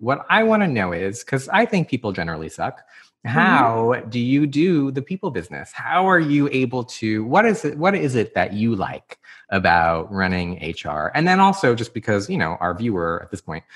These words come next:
Speaker 1: doesn't, listener, I guess it's our listener,
Speaker 2: Yeah.
Speaker 1: doesn't, uh, may not know what H R is, if you could just quickly explain what it means.
Speaker 2: So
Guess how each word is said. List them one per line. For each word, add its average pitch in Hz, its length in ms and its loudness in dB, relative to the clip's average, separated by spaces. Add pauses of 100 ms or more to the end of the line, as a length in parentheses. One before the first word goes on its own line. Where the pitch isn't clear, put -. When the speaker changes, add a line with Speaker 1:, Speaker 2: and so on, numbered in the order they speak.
(240)
Speaker 1:
doesn't, 98 500 0
listener, 110 560 -2
I - 20 -10
guess 110 120 -10
it's - 100 -16
our 78 80 -8
listener, 85 320 -14 (300)
Speaker 2:
Yeah. 113 320 6
Speaker 1:
doesn't, 107 420 -4
uh, 95 320 2
may 139 140 4
not 160 180 4
know 107 360 0
what 110 100 -4
H - 180 0
R 87 160 2
is, 123 260 -2 (220)
if - 60 -6
you - 100 4
could 117 140 -4
just 110 160 -2
quickly 175 280 -2
explain 160 440 0 (160)
what 139 100 -4
it 151 80 -4
means. - 280 -8 (200)
Speaker 2:
So 320 380 0